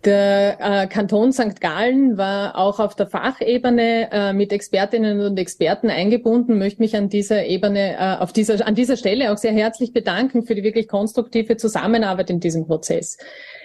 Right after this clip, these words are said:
Ich habe mit, ähm, Regierungsrätin Hartmann Gespräche geführt. Ich habe mit meiner Amtskollegin,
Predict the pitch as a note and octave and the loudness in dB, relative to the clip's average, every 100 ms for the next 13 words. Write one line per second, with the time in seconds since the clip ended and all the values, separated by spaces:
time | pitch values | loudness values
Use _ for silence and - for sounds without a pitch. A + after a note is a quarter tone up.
0 | - - F3 G3 F#3+ G3 G3 F#3+ - F#3 | -4 -2 2 0 0 2 2 0 -2 -2
1 | G3 F#3+ F#3+ F#3 F#3 - E3+ F#3+ G3+ G3+ | 2 2 2 2 0 0 -2 0 0 2
2 | G3 - - F#3+ F#3+ F3+ E3+ F#3+ A#3+ B3 | -2 -4 -2 0 0 0 0 -2 0 -2
3 | A3+ A3 - G#3 G#3 G#3 G3+ G3+ - G3 | 0 -2 -2 0 0 0 -2 -2 0 0
4 | F#3+ F#3+ G3 F3+ F#3+ F3+ F#3 F#3 D3+ F3 | 0 -2 -4 -2 -2 0 0 0 0 -2
5 | A3+ - A3 G3 G3 G3+ G3 F#3 | -2 -2 0 2 2 2 2 0